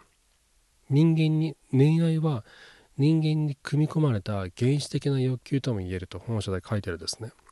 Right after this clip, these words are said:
恋愛は水を求めるのと同じくらい貴重な生存メカニズムであるというふうに書かれています。これすごい僕納得感があって、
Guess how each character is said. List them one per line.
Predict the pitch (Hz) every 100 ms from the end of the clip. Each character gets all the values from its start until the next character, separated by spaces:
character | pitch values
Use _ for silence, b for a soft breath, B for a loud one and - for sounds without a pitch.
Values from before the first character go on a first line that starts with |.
| _ _ _ _ _ _ _ _ _ B B B B -
恋 | 120 131
愛 | 131 127
は | 127 107 -
水 | 120 120 127 151
を | 156
求 | 143 135 156
め | 151
る | 127
の | 110
と | 104
同 | 120
じ | 127 131
く | 139
ら | 120
い | 87 -
貴 | -
重 | - 120
な | 120 113
生 | - 127
存 | 123 135
メ | 120 117
カ | 131
ニ | 135
ズ | 110
ム | 104 92
で | 95
あ | 92
る | 87 -
と | 95
い |
う |
ふ | -
う | 95
に | 92 -
書 | 110
か | 95
れ | 90
て | 98
い |
ま | 95
す。 | - - B B B B B -
こ | 139
れ | 139
す | - 131
ご | 143
い | 120
僕 | 101 107
納 | 113 113
得 | - 127
感 | - 104
が | 95
あ | 92
っ |
て、 | - 101